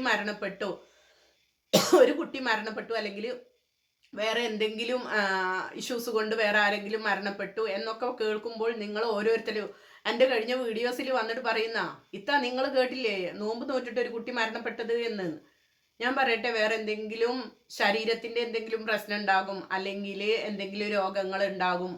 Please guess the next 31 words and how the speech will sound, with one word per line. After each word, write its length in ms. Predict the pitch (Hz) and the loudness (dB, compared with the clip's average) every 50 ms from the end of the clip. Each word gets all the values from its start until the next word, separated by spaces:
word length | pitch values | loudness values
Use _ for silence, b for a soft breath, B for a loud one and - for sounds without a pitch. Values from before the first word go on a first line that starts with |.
| - 175 | -8 -6
അല്ലെങ്കിൽ 320 | 185 190 180 180 180 185 196 202 202 | -6 -6 -6 -6 -6 -6 -6 -2 -2
വേറെ 220 | 196 185 185 185 196 196 | 0 0 2 0 0 -2
എന്തെങ്കിലും 420 | 190 185 196 196 196 202 208 202 190 | -2 -4 -6 -6 -6 -6 -4 -4 -2
ഉണ്ടാവും. 300 | 180 170 175 175 170 151 143 - 165 180 180 | -2 0 0 0 0 -4 -4 -8 -6 -4 -2
നോമ്പ് 320 | 180 190 202 240 247 285 269 269 | -2 -2 -2 -4 -4 -4 -2 0
നോറ്റു 300 | 254 233 226 - 240 233 226 | 0 0 -2 0 2 2 2
എന്ന് 160 | 214 208 208 202 208 | 2 0 -4 -6 -6
വിചാരിച്ചിട്ട് 540 | 202 190 196 190 190 - - 180 180 208 208 B B B B B B _ | -2 0 0 0 0 -4 -10 -10 -10 -12 -12 B B B B B B _
നമുക്ക്, 380 | 185 196 202 202 - - 285 294 311 294 269 240 196 208 165 117 - - - - 101 - | -4 -2 -2 -4 -4 -2 -2 2 4 4 2 2 -2 -8 -10 -12 -12 -14 -16 -12 -8 -6
ഉം, 100 | 247 226 220 220 - - 233 | -4 -2 -2 -2 0 2 4
ആദ്യത്തെ 300 | 240 247 269 302 - 330 330 - | 4 4 2 0 -2 -2 2 2
പത്തിൽ 240 | 254 247 - 262 262 269 262 | 2 2 2 -4 -4 -2 -2
കുറച്ച് 240 | 247 247 - 254 254 | -2 -2 -2 -6 -4
ക്ഷീണം 280 | 254 262 226 220 226 233 233 | -2 -2 -2 -2 -2 -4 -2
ഉണ്ടെങ്കിലും 360 | 214 220 208 220 220 233 220 214 | -2 -4 -4 -4 -6 -6 -4 -4
കൂടിയിട്ട് 400 | 214 208 214 208 180 175 226 233 226 - 202 | -6 -6 -6 -6 -6 -2 -2 -2 0 0 -2
അത് 100 | 202 220 240 240 | -4 -2 0 2
നല്ല 300 | 214 208 226 240 254 285 330 330 262 | 2 2 2 -2 -2 0 2 2 2
എൻജോയ്മെന്റ് 680 | 247 262 262 220 247 330 330 339 339 320 311 294 262 240 208 | 2 0 -4 -2 0 2 4 4 4 4 4 2 0 0 0
ആയിട്ട് 280 | 208 208 196 202 226 226 214 226 | 0 -2 -4 -4 -4 -4 -4 -4
പിന്നെ 180 | 226 233 254 247 233 | -8 -6 -4 -4 -4
ഒരു 80 | 233 233 | -4 -4
ക്ഷീണവും 360 | - 214 208 208 214 233 226 208 196 | -8 -8 -6 -6 -6 -4 -2 0 2
കാര്യവും 280 | 190 190 202 214 208 196 | 2 2 0 -2 -4 -4
ഒന്നും 180 | 202 220 262 269 233 | -6 -6 -6 -4 -4
ഉണ്ടാവില്ല 420 | 190 180 175 175 175 175 175 175 170 - | -2 -2 -2 -2 -2 -2 -2 -4 -4 -4
ട്ടോ. 140 | 170 151 - B B B B B B B B B - | -6 -6 -6 B B B B B B B B B 0
നല്ല 300 | 208 214 233 247 285 320 349 359 339 | 2 2 2 4 2 4 4 4 4
ഇതിൽ 160 | 254 262 254 269 294 302 262 262 214 226 | 2 0 0 0 -2 -2 -4 -6 -4 -4
നോമ്പെടുക്കാൻ 500 | 220 220 220 220 214 208 - 226 220 214 214 214 | -2 -2 -2 -2 -2 -2 0 0 -2 0 0 0
സാധിക്കുന്നതാണ്. 680 | 185 185 185 190 196 190 202 190 185 185 180 175 165 | 0 0 -2 -6 -6 -4 -4 -2 0 0 0 0 -2